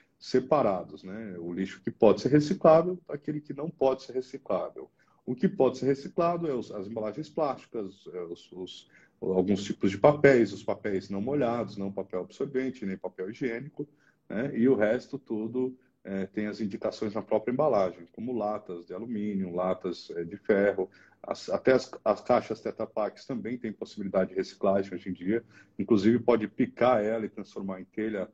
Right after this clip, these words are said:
térmica ecológica, inclusive eu cheguei a comprar, teve até, tinha uma época que tinha pra vender até aqui em Palmas e no Luz e Mangues.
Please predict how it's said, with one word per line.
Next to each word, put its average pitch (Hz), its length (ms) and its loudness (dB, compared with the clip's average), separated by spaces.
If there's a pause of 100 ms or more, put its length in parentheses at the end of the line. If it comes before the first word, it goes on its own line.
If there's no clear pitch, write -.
(140)
térmica 107 420 -2
ecológica, 120 640 -4
inclusive 110 460 -6
eu - 20 0
cheguei 117 300 -2
a - 20 -2
comprar, 127 520 2
teve 113 200 -2
até, 127 300 -4
tinha - 200 -8
uma 110 180 -4
época 117 220 -6
que 117 120 -10
tinha 113 180 -6
pra 107 140 -4
vender 107 420 -2 (400)
até - 280 0
aqui 113 180 2
em 113 60 4
Palmas 135 500 2
e - 20 -8
no 110 100 -6
Luz 101 200 -6
e 156 40 -4
Mangues. 123 560 -6